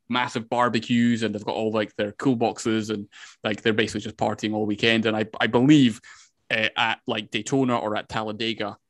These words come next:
it's like that, but on acid. It is just wild over there. So it would be something to behold. Um, so yeah, as you said, sorry, I bu-,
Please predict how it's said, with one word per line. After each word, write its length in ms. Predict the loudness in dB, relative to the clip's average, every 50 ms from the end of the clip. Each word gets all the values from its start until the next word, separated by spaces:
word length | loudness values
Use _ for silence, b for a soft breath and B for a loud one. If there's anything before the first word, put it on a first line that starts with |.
| _ _
it's 240 | -4 -4 -2 -2 0
like 300 | 4 4 4 4 4 2
that, 320 | 2 2 2 0 -2 -6
but 160 | -8 -6 -4 -2
on 100 | -2 -2
acid. 400 | -2 -4 -6 -10 -14 -14 -16 -20 _ _ _
It 160 | -4 -2 0
is 220 | 0 0 -2 -2 -2
just 380 | 2 2 4 4 2 -2 -6
wild 760 | -6 -4 -2 -2 0 2 4 4 4 4 2 0 -2 -4 -6
over 240 | -6 -6 -6 -4 -2
there. 180 | -2 -2 -4 -4
So 200 | -4 -2 0 0
it 100 | 0 -2
would 100 | -2 -2
be 140 | -2 -2
something 380 | -2 -2 -4 -4 -4 -4 -6 -6
to 100 | -4 -6
behold. 420 | -6 -4 -4 -2 -4 -4 -6 -6 -4 -2
Um, 460 | -2 -2 -2 -2 -2 -2 -4 -4 -6 B B B B B
so 100 | 2 4
yeah, 100 | 4 4
as 120 | 4 2
you 60 | 0 0
said, 180 | 0 0 0
sorry, 280 | 0 0 0 0 0 -4
I 40 | -8
bu-, 380 | -6 -6 -6 -6 -6 -10 -10